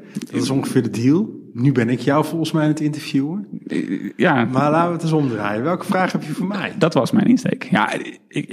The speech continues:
Speaker 2: we hadden het over je podcast. En die heb ik natuurlijk, ja, nummer twintig nu volgens mij, afgelopen week. Eh, ik, ik bewonder dat ook, hoe jij dat oppakt. Ik denk, ja, hij doet het gewoon. En, en het enthousiasme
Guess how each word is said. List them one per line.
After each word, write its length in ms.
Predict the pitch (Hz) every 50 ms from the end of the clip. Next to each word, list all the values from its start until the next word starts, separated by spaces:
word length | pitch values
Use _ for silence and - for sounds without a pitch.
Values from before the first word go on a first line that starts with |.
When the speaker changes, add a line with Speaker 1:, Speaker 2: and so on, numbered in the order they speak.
| 82 80 -
Speaker 2:
we 60 | 113
hadden 180 | 131 139 147 139
het 100 | - -
over 120 | 123 117
je 60 | 120
podcast. 520 | - - 131 - - 120 113 - - - -
En 100 | - 127
die 120 | 127 127
heb 100 | 127 123
ik 60 | 127
natuurlijk, 340 | 127 127 123 - - - - - - - - - - -
ja, 100 | 135 131
nummer 300 | 123 123 127 123 123 123
twintig 360 | - - 131 131 131 127 -
nu 140 | 127 - -
volgens 180 | - - - - - 123
mij, 120 | - -
afgelopen 320 | - - - 120 - 147 -
week. 300 | 117 117 - - - - _ _ _ - -
Eh, 800 | - - 120 120 - - - - - - - - - - - - - -
ik, 180 | - - - - -
ik 160 | 156 147 143
bewonder 400 | 139 135 127 135 139 135 135 123
dat 160 | 113 110 -
ook, 160 | 123 120 113
hoe 120 | - 113 120
jij 140 | 117 127 120
dat 120 | - -
oppakt. 300 | 113 - - - - -
Ik 160 | - - _ _
denk, 140 | - 165 -
ja, 140 | - 117 110
hij 120 | 101 113
doet 120 | 110 131
het 100 | 131 -
gewoon. 260 | - 143 135 123 117 - - - _ _ _ _ - -
En, 200 | - - 113 110
en 100 | 110 120
het 120 | 120 -
enthousiasme 880 | - - 135 131 131 120 - - 135 127 - - - 123 - - 180 185